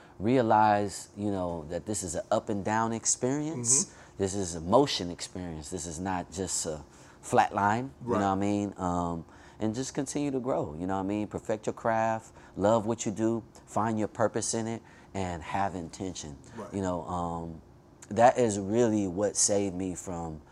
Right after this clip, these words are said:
Speaker 1: feeling like I wanted to quit or feeling like I wanted to, you know, give it up. You know, like, "Oh, can he have another hit?" I don't know why. It's like, you know, the public puts that on you.
Speaker 2: Right.
Speaker 1: They put that on you. They put on you like, "Oh, he's old," or,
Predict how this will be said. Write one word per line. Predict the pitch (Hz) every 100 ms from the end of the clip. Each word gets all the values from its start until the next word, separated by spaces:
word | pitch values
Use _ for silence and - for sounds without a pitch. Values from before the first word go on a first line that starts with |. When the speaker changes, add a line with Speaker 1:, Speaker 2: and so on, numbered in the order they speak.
| - -
Speaker 1:
feeling | - - 117 113 107 95
like | 87 78
I | 82
wanted | 82 90 80
to | -
quit | - 95 82 -
or | 82
feeling | 78 - 139 135 113 95
like | 90 82
I | 85
wanted | 82 95 85
to, | - 82 73 - - -
you | 104
know, | 95 85
give | 76 107 90
it | 90
up. | 85 76 87
You | 98
know, | 92 87
like, | 85 92
"Oh, | 110 156 139
can | 143
he | 147
have | 170 156
another | 156 151 143
hit?" | 151 180
I | 170
don't | 220
know | 208
why. | 185 160 123 - -
It's | 175
like, | 175 135 - - - -
you | 180
know, | 175 139 - - - -
the | 131
public | - 254 220 202
puts | 233 202
that | 160 127
on | 107 101
you. | 92 85
Speaker 2:
Right. | 139 - -
Speaker 1:
They | 151
put | 190 226
that | 175 139
on | 117
you. | 110
They | 120
put | - 165
on | 135 123
you | 101
like, | 90 82
"Oh, | 85 87 85
he's | 82 135
old," | 95 113 101 82
or, | 76 71